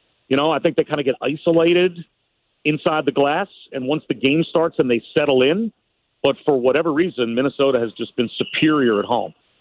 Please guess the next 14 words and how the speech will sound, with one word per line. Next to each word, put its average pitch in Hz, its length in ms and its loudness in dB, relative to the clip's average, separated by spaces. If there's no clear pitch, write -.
And 135 240 0
so 131 240 2
it 147 140 0
might 170 280 0
make 170 220 -8
tonight's 156 380 -6
game 156 220 -2
one 202 360 0
for 156 160 2
the 143 60 -4
Blues 151 640 0
as 135 180 0
important 160 640 -2
as 139 120 -2